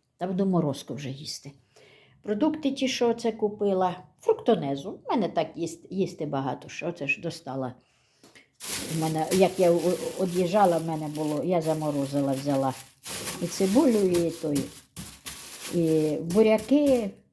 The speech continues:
Пойдет мені на борщ, воно розморозиться, буде хороше. Те, що посуду не помила, як пообідала. Нічого страшного. Ну і оце ж довольна, задоволена оцим. Оце, оцим дуже задоволена.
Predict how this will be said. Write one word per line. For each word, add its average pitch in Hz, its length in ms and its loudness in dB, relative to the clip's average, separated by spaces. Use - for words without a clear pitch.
Пойдет 170 440 -4
мені 156 240 -6
на 151 120 -4
борщ, 180 320 -4
воно 151 220 -2
розморозиться, 147 720 -2
буде 143 240 -2
хороше. 139 540 -4
Те, 196 100 -4
що 170 200 -8
посуду 151 400 -6
не 151 100 -2
помила, 156 400 -2
як 131 240 -8
пообідала. 139 640 -4
Нічого - 320 -12
страшного. 143 680 -6
Ну 233 120 4
і 160 60 -4
оце 143 200 -6
ж - 200 -12
довольна, 127 640 -2
задоволена 135 760 -6
оцим. - 260 -14
Оце, 190 320 -8
оцим 123 340 -12
дуже - 280 -18
задоволена. - 720 -20